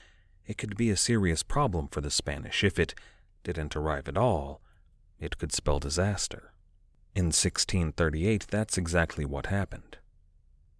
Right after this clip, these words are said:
The Nuestra Senora, the Caca del Fuego, was hit by a terrible typhoon and wrecked just outside of the Philippines. All four hundred sailors on board were drowned,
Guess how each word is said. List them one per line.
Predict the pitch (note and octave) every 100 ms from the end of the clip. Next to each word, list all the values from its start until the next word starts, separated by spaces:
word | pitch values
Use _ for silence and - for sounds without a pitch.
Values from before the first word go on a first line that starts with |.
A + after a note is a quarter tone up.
| -
The |
Nuestra | A2+ D3+ F3+ A#2+
Senora, | - G2 F2+ E2 D2
the | F#2 D2+
Caca | - F2+ -
del | D#2 E2
Fuego, | - E2 C#2 D2 D2+ - - - - -
was | F2 -
hit | A2+ -
by | F#2
a | F2
terrible | - A#2 B2+ F2+ D#2
typhoon | - F2+ D#2 - B2 C#2+ - - _ _ _ _ -
and | F2+
wrecked | E2+ F2+ -
just | - A#2 -
outside | A#2+ A2 - G#2+ G#2
of | F2
the | E2
Philippines. | - B2+ F2+ - - - - - - - - _ - - -
All | B2 D#3+ F3+
four | - C3+ B2+
hundred | G#2 G#2 G2
sailors | - - F2+ D#2+ D2
on | F2 A2
board | G2+ D#2 D2+
were | D2
drowned, | C#2+ E2 A2 A2 D#2+ D2+